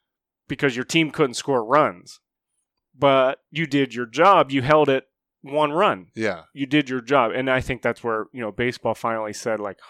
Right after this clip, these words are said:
Speaker 1: "Hey, we gotta look at this a different way." Like
Speaker 2: Well, that makes sense because it, it's not even fair because normally the pitchers aren't pitching the whole game anyway.
Speaker 1: Exactly.
Speaker 2: So you're only seeing so many batters, and then somebody could come in after you and give up a bunch. That's, that's not your fault.
Speaker 1: Right. So then you get, you know, obviously the no decision.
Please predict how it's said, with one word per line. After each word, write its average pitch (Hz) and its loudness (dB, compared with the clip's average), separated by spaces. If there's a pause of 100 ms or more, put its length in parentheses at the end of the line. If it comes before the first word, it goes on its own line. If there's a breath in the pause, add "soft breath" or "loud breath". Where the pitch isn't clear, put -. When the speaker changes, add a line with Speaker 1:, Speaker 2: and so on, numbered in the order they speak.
Speaker 1:
"Hey, 170 2
we 135 -4
gotta 151 2
look 131 -2
at 131 4
this 123 -4
a 120 -4
different 117 -4
way." 151 4
Like 120 -4
Speaker 2:
Well, 151 -6
that 180 0
makes 180 -2
sense 180 0
because 143 -8
it, 151 0
it's 151 -4
not 165 0
even 135 -6
fair 175 0
because 127 -2 (300 soft breath)
normally 160 -4
the 135 0
pitchers 147 -4
aren't 127 -2
pitching 139 -8
the 127 -4
whole 135 0
game 131 -4
anyway. 123 -4 (100)
Speaker 1:
Exactly. 262 0
Speaker 2:
So - 4
you're - 4
only 151 0
seeing 160 -4
so 147 -6
many 127 -6
batters, 120 0 (280 loud breath)
and 131 -10
then 123 -6
somebody 151 -4
could 139 -10
come 143 -2
in 131 2
after 156 2
you 120 -2
and 120 -4
give 127 -2
up 123 -2
a 104 -16
bunch. 151 0
That's, 131 -8
that's 165 -2
not 143 -6
your 135 -2
fault. 104 -10 (200)
Speaker 1:
Right. 214 4
So - -2
then 175 2
you 196 -4
get, 170 2
you 170 -4
know, 147 4
obviously 135 2
the 127 -2
no 127 0
decision. 120 0